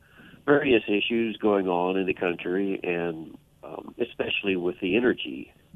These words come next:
industry. Um, Kevin Brady said that it's been transformational to our area, uh, with, uh, the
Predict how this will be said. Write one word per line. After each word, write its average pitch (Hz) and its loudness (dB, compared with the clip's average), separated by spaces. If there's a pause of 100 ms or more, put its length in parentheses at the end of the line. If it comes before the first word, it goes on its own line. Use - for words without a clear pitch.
industry. - -12 (560)
Um, 71 0 (160)
Kevin 101 2
Brady 92 4
said 87 2
that 87 4
it's 87 0
been 87 -4
transformational 90 0
to - -2
our 71 0
area, 85 0 (500)
uh, - -12
with, 90 -2 (220)
uh, 78 -4 (100)
the 76 -8